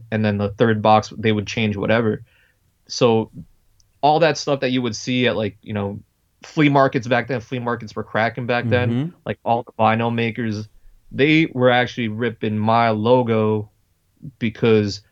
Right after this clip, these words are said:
Speaker 1: I designed that two, three years prior to all these other, you know, all
Speaker 2: Yeah,
Speaker 1: the,
Speaker 2: yeah,
Speaker 1: all the
Speaker 2: yeah.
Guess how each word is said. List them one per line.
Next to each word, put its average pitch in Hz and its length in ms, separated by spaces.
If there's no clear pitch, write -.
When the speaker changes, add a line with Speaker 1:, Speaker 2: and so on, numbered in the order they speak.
Speaker 1:
I 127 300
designed 113 540
that 113 320
two, 127 220
three 120 280
years 113 200
prior 113 440
to 107 440
all 120 140
these 113 240
other, 110 520
you 117 100
know, 107 240
all 123 180
Speaker 2:
Yeah, 113 140
Speaker 1:
the, 95 80
Speaker 2:
yeah, 107 120
Speaker 1:
all 127 60
the 123 100
Speaker 2:
yeah. 90 240